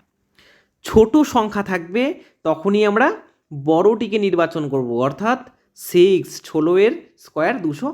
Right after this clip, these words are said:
ছাপ্পান্ন। তো যারা বোঝোনি আমি আরও একবার বুঝিয়ে দিচ্ছি, দেখো ভালো করে, দুশো ছাপ্পান্ন রয়েছে। দুই সংখ্যাটি কার বর্গ দেখো তো? দুই সংখ্যাটি কারো বর্গ নয়, কিন্তু দুই সংখ্যাটি এই একের বর্গ এবং দুইয়ের বর্গর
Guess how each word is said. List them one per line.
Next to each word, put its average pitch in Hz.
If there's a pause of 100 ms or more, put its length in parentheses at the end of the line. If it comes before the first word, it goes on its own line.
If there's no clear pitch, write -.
(200)
ছাপ্পান্ন। 277 (760)
তো 151 (120)
যারা 143
বোঝোনি 190 (120)
আমি 247 (200)
আরও 123 (120)
একবার 160 (100)
বুঝিয়ে 135
দিচ্ছি, - (120)
দেখো 131
ভালো 110
করে, 90 (720)
দুশো 143 (100)
ছাপ্পান্ন 160 (100)
রয়েছে। 95 (540)
দুই 196
সংখ্যাটি 269 (100)
কার 226
বর্গ 240 (140)
দেখো 233
তো? 294 (400)
দুই 185
সংখ্যাটি 226 (100)
কারো 175 (100)
বর্গ 127 (120)
নয়, 95 (600)
কিন্তু 285 (140)
দুই 214
সংখ্যাটি 262 (420)
এই 226 (240)
একের 254
বর্গ 262 (260)
এবং 202 (160)
দুইয়ের 233
বর্গর 247